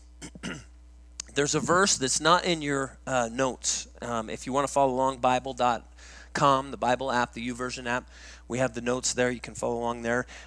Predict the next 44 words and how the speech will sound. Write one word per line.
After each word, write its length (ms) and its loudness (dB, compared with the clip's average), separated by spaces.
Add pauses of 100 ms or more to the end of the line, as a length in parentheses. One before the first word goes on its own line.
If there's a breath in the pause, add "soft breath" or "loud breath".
(100)
Um, 340 -2
and 160 2
I, 500 2
um, 380 -4
was 140 -6
praying 320 -2
for 120 -10
this 200 -6
message 500 -6
yesterday 360 -6
morning 400 -6 (100)
and 240 -8
didn't 200 -2
even 200 -8
get 180 -2
this, 480 -4
uh, 220 -4
on 160 -8
the 60 -14
screen, 600 -8 (360 loud breath)
uh, 360 -6
behind 340 -2
me. 120 -14
So 160 -4
you 160 -6
guys 180 -4
are 60 -10
gonna 160 -6
have 140 -10
to 100 -8
open 240 -2
up 100 -4
your 80 -8
Bibles 460 0 (260 loud breath)
or 140 -6
just 260 -6
pay 160 -4
very 460 0
close 260 0
attention 440 -8
as 120 -6
I 60 -2
read 240 -4
this. 340 -8